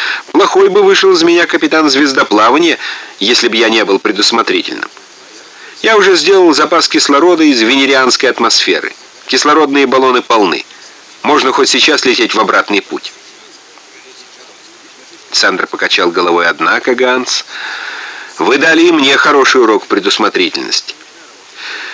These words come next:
Но кто же мог предполагать, что весна здесь протекает так бурно и что нас зальет рекой вышедших из берегов сезонных горных рек? «И я этого не ожидал», — откровенно признался Ганс.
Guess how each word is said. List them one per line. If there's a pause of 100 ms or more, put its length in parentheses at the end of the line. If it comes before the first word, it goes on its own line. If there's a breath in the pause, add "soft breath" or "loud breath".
(580 loud breath)
Но
кто
же
мог
предполагать,
что
весна
здесь
протекает (100)
так
бурно
и
что
нас
зальет
рекой
вышедших
из
берегов
сезонных
горных
рек? (1600)
«И
я
этого
не
ожидал», —
откровенно
признался
Ганс.